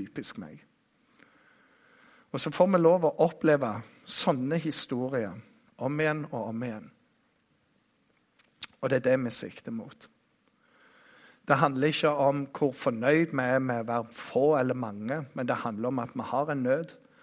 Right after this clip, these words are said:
om at folk skal møte Jesus. Til frelse, men også til videre vekst. Og da må det være rom i menigheten, og det må være rom i våre liv for det. Sist helg opplever vi en ny,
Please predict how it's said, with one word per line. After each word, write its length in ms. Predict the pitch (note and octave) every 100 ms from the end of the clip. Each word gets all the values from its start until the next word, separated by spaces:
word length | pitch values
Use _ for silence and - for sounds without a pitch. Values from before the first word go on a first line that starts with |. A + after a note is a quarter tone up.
| - - - -
om 140 | A#2 A#2
at 100 | -
folk 220 | B2 -
skal 180 | - A2
møte 320 | F2+ - A2
Jesus. 640 | G2 F2+ - - - - _ _ _ _ _ _ _ _ _ _ _ -
Til 140 | C3+ C#3
frelse, 540 | - A#2+ F#2+ - C3 C3 - _
men 220 | - C3 A#2+
også 220 | B2+ B2
til 180 | C3 A2+
videre 420 | G#2+ F#2+ G#2 A2 G2+
vekst. 460 | - - - - _ -
Og 100 | C3
da 120 | C3+
må 160 | C#3 C3+
det 80 | B2+
være 160 | A2+
rom 220 | A#2+ C3+ C#3
i 40 |
menigheten, 640 | B2+ G#2 A2 A#2 B2 -
og 80 | C#3+
det 80 | B2+
må 140 | A#2
være 240 | A2 A2+ A2+
rom 200 | G#2+ A2
i 60 | G#2+
våre 240 | G#2 G2+
liv 240 | G2 G2 A2
for 220 | - F#2+
det. 80 | F#2+ - _ _ _ _ _ _ _ _ _ _ _ _ _ _ -
Sist 400 | - E3 - -
helg 240 | C#3+ D#3 C#3+
opplever 360 | B2+ - B2
vi 200 | A#2+ A#2+ A#2
en 60 |
ny, 160 | A#2